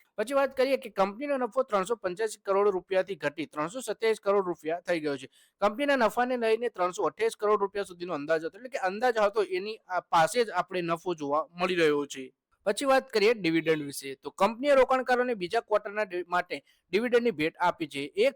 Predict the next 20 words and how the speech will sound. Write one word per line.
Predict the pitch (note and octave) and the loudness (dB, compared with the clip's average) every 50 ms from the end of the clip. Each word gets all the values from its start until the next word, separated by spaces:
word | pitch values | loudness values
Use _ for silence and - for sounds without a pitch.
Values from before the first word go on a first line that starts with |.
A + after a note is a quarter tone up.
| - - | -2 -2
શેર | B3+ B3+ B3 | -2 -2 0
ઉપર | A#3+ - A#3 A3+ | 0 -2 -4 -4
ચોવીસ | - - F3 F3+ F3 F3+ F3 - - | -2 0 2 2 2 2 0 -2 -4
રૂપિયા | E3 D#3 D3 - D3 C#3 | -8 -6 -4 -4 -2 -2
ડિવિડન્ડ | C3+ D#3 F#3+ A3+ B3+ B3 B3 B3 | -2 -2 -2 -2 0 0 0 0
આપવાની | A3+ G#3 A3 A#3+ A#3+ A3+ | -2 0 -2 -6 -6 -4
જાહેરાત | E3+ D3 D3 D#3 F3+ G#3+ G#3+ - | -2 0 0 2 2 2 0 -2
કરી | - G3 G3 G3+ | -4 -6 -6 -6
છે. | - G3+ - _ _ _ _ - | -8 -10 -16 _ _ _ _ 2
આ | F#3 A#3+ | 4 4
ડિવિડન્ડ | C4+ C4+ C4 B3+ B3+ A#3 B3+ B3+ B3+ | 4 2 0 0 0 2 2 2 2
માટે | A#3 A3+ A3+ A3+ A#3+ | 2 0 0 0 -4
ત્રણ | - _ - - G3 A3+ A#3 G#3 | -8 _ 0 2 4 4 4 2
નવેમ્બર | F3+ F3 F3 F#3 G3 G3+ G3 G3 G3 F#3 | 2 0 0 0 0 0 2 2 2 2
રેકોર્ડ | C#3 D3 D3 - - G#3+ G#3+ G3 | 0 -4 -4 -4 -2 -4 -2 -2
ડેટ | G3 G3+ F#3+ E3 | -2 -6 -4 -6
નક્કી | D3 C3+ - - E3 D3+ | -8 -10 -10 -10 -12 -8
કરવામાં | - C#3 C3+ C#3 C#3+ D3+ D#3+ D#3 | -6 -4 -4 -2 -2 0 0 0
આવી | C#3+ C#3+ C#3 B2+ | 0 -2 -6 -10
છે. | - - C3 B2+ | -12 -14 -18 -18